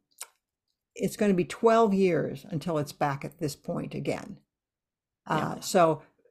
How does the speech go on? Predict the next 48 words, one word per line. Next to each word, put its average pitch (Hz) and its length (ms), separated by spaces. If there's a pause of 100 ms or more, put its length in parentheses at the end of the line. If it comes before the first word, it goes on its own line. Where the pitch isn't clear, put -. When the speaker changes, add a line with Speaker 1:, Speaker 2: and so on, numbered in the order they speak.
(100)
Speaker 1:
it's 180 240
a 151 40
kickoff 147 560
to 165 120
something 165 400
much, 175 340
that 170 240
could 208 160
be 180 80
much 151 320
bigger. - 380 (640)
Speaker 2:
Yeah. 226 140 (1600)
Okay, 190 320
so 196 180
before 190 240
we 214 80
get 208 140
into 196 260
our 165 100
big 185 220
topic 180 340
today 185 260
of 170 120
Mercury 175 300
retrograde, 208 720
we 170 240
are 170 80
going 170 320
to 170 180
take 170 200
a - 20
short - 300
break 175 320
to - 80
hear - 180
from 190 220
an 190 80
ad. - 320 (200)
Okay, 214 360
welcome 170 320
back. 214 280 (140)
Today 185 300
we 202 160
are 185 100
talking 180 480
about 160 460
Mercury 180 320
retrograde. 170 720